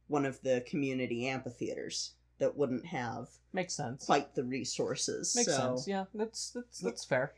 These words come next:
Speaker 1: Yeah, just, it depends on the place. Um, but yeah, I'm, I, I do want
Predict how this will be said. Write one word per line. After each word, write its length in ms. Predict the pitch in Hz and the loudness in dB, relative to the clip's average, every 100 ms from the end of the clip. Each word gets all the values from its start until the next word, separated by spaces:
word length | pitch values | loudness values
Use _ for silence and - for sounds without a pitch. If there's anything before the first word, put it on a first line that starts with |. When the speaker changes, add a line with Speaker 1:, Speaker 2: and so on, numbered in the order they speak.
| _ | _
Speaker 1:
Yeah, 240 | - 190 214 | 2 2 4
just, 240 | 208 - | 0 0
it 180 | 214 202 | -2 -2
depends 500 | 180 - 220 220 208 | -4 -4 -4 -4 0
on 240 | 180 175 | 0 0
the 60 | 160 | -2
place. 760 | - - 165 143 120 - - - 151 | -8 -2 2 4 2 0 -2 -4 -2
Um, 580 | 147 139 131 127 127 - _ _ _ _ _ _ _ _ - | -2 0 0 -2 -4 -6 _ _ _ _ _ _ _ _ -2
but 160 | - | 0
yeah, 220 | - - - | 2 4 6
I'm, 360 | 170 220 240 - | 4 4 2 0
I, 460 | - 214 233 240 220 - | 2 4 4 2 -4 -2
I 120 | 208 | 0
do 280 | 185 185 208 | 0 -4 -6
want 340 | 190 180 180 | -2 0 0